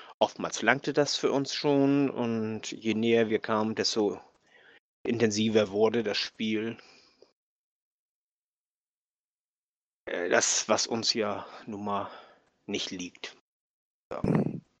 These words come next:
Bang hat mich sehr enttäuscht, weil der überhaupt keine Verbindung hat zum Rest der Mannschaft. Und was mich wirklich aufgeregt hat, ist,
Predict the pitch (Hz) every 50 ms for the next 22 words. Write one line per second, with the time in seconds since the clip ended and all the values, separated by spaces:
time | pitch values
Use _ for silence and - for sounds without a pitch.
0 | _ _ _ _ _ - - - _ _ _ _ _ _ _ _ _ _ _ _
1 | _ _ _ _ _ _ 113 117 156 165 160 156 165 - - 156 139 - - 151
2 | 151 120 143 - - 156 151 156 175 - - - - - - - - - _ _
3 | _ _ _ _ _ _ _ _ _ _ _ _ _ _ _ _ _ _ _ _
4 | _ _ _ _ _ _ _ _ _ 107 110 110 113 117 117 117 117 117 110 107
5 | - - 113 107 - - _ 131 120 120 139 104 98 110 143 170 - - - _
6 | - - 143 143 147 151 151 151 143 139 127 - - - 127 117 107 - _ -
7 | 135 127 143 147 156 160 160 151 - 143 143 143 143 - - - - _ _ _
8 | _ _ _ _ _ _ _ _ - 123 123 120 117 110 104 - _ _ _ _
9 | _ _ _ _ _ - - 127 135 - - - 151 151 160 170 170 - 202 220
10 | - _ - - _ _ _ _ _ _ _ _ _ _ _ _ _ _ _ _
11 | _ _ _ _ _ _ _ _ _ _ _ _ _ _ _ _ _ _ _ _
12 | _ _ - 127 123 123 120 117 127 127 - - 135 131 120 - - - - 120
13 | 123 117 139 160 - - 190 - - - 113 127 - - 151 131 139 139 139 -
14 | - 143 139 - - - 123 127 113 - - - -